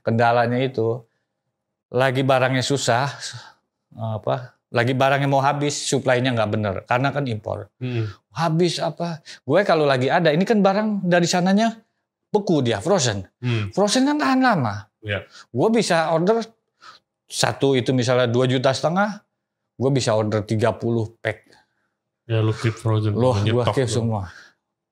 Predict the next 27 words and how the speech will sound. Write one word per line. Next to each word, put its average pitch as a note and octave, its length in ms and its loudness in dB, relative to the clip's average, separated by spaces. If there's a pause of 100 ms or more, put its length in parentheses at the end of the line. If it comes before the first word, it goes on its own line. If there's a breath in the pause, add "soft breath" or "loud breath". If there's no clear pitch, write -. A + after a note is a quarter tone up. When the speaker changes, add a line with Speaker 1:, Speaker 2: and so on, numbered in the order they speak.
Speaker 1:
Tiba-tiba A#2+ 500 2
nggak A#2 300 2
ada, C#3 160 2 (140)
apalagi A2+ 360 0
gue F3 140 4
udah A#2 260 2
ada G#2+ 80 0
komunikasi G#2+ 540 -2
sama G#2 340 -2 (300 loud breath)
Speaker 2:
Hmm, A#2 260 -4
Speaker 1:
suppliernya, G#2+ 560 0
Speaker 2:
supplier. D3+ 60 0
Speaker 1:
"Ah, D#3+ 300 2 (180)
Speaker 2:
Iya. G2+ 200 -10
Speaker 1:
ini C3 140 0
bakal D#3+ 320 2
susah D#3+ 340 0
nih." E3+ 300 -2 (840)
Ya F#2+ 160 -8
udah, C3 300 0 (1200)
gue G#2 140 -2
Speaker 2:
Oke. G#2+ 100 0
Speaker 1:
stok. C3 460 -2 (2000 soft breath)
Orang A#2 260 0
lain A2 240 2
nggak A2 160 2
ada, D#3+ 160 2